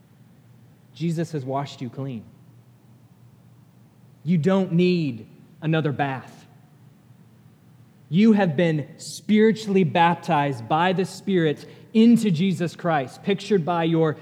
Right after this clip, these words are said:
physical baptism. So the petition, "Forgive our debts," isn't a request for salvation that you have lost because of your sin.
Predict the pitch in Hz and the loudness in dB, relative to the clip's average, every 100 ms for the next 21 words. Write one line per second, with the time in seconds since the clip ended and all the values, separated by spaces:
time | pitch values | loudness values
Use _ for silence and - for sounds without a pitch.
0 | - - 214 214 190 - 180 147 165 170 | -16 -8 0 2 0 -2 -2 0 0 0
1 | - 139 117 101 - - _ _ - - | -6 -6 -8 -12 -18 -20 _ _ -20 -20
2 | - _ - _ _ _ _ _ - 220 | -20 _ -20 _ _ _ _ _ 2 2
3 | 170 202 - 226 226 220 - 190 151 208 | 4 0 2 2 4 0 2 0 2 4
4 | 214 214 202 196 180 131 190 175 - - | 4 4 0 0 0 0 -2 -2 -8 -4
5 | 226 254 220 233 233 202 185 - - 208 | -2 0 0 -2 -2 -2 -2 -2 -2 -2
6 | 202 - - - - - 202 202 - 185 | -2 -6 -16 -20 -20 -4 0 2 2 0
7 | 175 143 190 226 - 185 139 139 131 - | 0 0 0 0 0 -2 0 -4 -10 -16
8 | - - 180 180 214 196 180 175 175 175 | -20 0 0 4 4 4 4 4 4 4
9 | 143 - - 127 165 160 170 147 139 147 | 0 -6 -16 -8 -6 -2 -4 -4 -4 -6
10 | - 190 170 110 | -6 -6 -6 -8